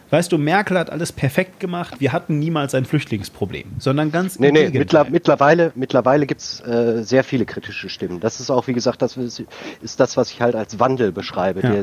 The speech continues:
Speaker 2: der halt langsam in den Medien stattfindet. Und das, auch das ist mit Sorge zu betrachten, dass halt nicht das eine Extrem plötzlich ins andere Extrem umschwappt. Ähm,
Speaker 1: Genau.
Speaker 2: aber wie gesagt, es gibt halt Studien, dass vor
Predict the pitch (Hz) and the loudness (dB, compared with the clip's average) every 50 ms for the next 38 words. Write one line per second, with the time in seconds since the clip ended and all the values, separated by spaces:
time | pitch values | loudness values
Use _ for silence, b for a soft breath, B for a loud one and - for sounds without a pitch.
0 | 104 104 - 104 101 98 110 101 - - B B B B B B 104 113 - - | -2 -4 -4 -4 -2 0 -2 -2 -4 -8 B B B B B B 0 0 2 2
1 | 123 110 117 113 117 117 113 127 139 127 110 101 - - 101 - 165 185 - 98 | 0 0 2 2 2 4 4 4 4 4 2 0 -2 -4 -2 0 0 0 0 -2
2 | 95 95 90 - 120 110 117 113 - - 123 123 - 135 135 - 120 110 - - | -4 -6 -4 -2 -2 -2 -4 -6 -4 -2 -2 -2 -2 -6 -10 -8 -8 -6 0 4
3 | 117 117 135 147 131 - - 139 143 - - 139 135 - - 135 123 120 - - | 4 6 6 4 2 -2 -4 -4 -2 0 2 2 2 2 0 -2 -2 0 2 2
4 | 131 120 120 131 120 - 123 - - 143 156 165 - 127 127 - - - - - | 0 0 0 -2 -2 -2 -2 0 2 2 4 4 2 2 -2 -6 -12 -8 -4 -2
5 | 123 117 - - 135 123 - - 113 - 120 - - - 160 170 156 143 107 98 | -2 -2 0 -2 -4 -4 -4 -6 -10 -8 -8 -8 -2 0 2 2 2 2 0 -2
6 | 104 - - - - - 107 90 90 - 107 101 - - - 98 - - - - | -4 -6 -14 -16 -10 -6 -6 -6 -6 -8 -10 -8 -6 -4 -4 -4 -4 -6 -10 -14
7 | B B B B B B B B B B - 117 117 107 104 98 98 - B B | B B B B B B B B B B -4 0 2 2 2 0 -4 -8 B B
8 | B B B B B B _ _ _ _ _ _ - - 160 165 139 123 127 120 | B B B B B B _ _ _ _ _ _ -4 -4 -2 -2 0 0 2 4
9 | 131 123 127 117 117 127 127 143 113 143 139 - - 110 110 - - 156 151 - | 4 4 4 2 -2 -4 -4 0 2 2 2 2 0 -8 -8 -6 -4 -4 -4 -4
10 | - 117 127 123 120 - - 139 139 135 143 135 131 131 117 - - - - 127 | 0 0 2 2 0 -2 -8 -10 -6 -4 -4 -2 -2 -4 -6 -8 -8 -2 0 2
11 | 120 123 120 120 - | 4 4 2 0 -2